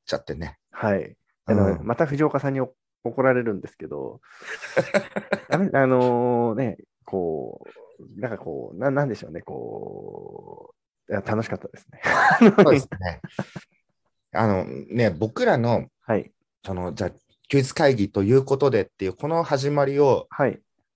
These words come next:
Speaker 1: あの、そのままね、やってしまうスタンドエフエムの番組とかあって。
Speaker 2: はいはいはい。
Speaker 1: あ、まあ、休日会議聞いてたから、こんな感じでいいんだと思っ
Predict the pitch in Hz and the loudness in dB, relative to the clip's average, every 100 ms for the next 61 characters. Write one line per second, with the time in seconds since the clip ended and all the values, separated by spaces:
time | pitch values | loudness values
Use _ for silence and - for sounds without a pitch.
0 | _ 95 92 87 82 76 - _ _ - | _ -18 -14 -14 -14 -16 -20 _ _ -20
1 | - - 185 208 208 196 190 143 - 175 | -10 0 4 4 4 2 2 2 0 -2
2 | 170 165 156 151 151 - _ _ _ - | 0 4 6 6 4 0 _ _ _ -8
3 | 151 143 139 127 110 92 80 69 85 92 | -4 -2 0 -2 -4 -4 -8 -8 -6 -4
4 | 92 92 87 85 90 - 80 _ - - | -2 -2 -4 -6 -8 -6 -8 _ -6 -6
5 | _ _ 135 107 104 92 143 120 - - | _ _ -2 -2 -2 0 0 0 -4 -4
6 | 135 190 190 - 185 127 - 107 113 110 | 2 2 2 4 4 2 -4 -2 -2 -4
7 | 95 85 - 156 156 151 147 131 135 147 | -4 -4 0 0 2 0 -2 2 2 2
8 | 123 101 90 90 | -2 -4 -8 -10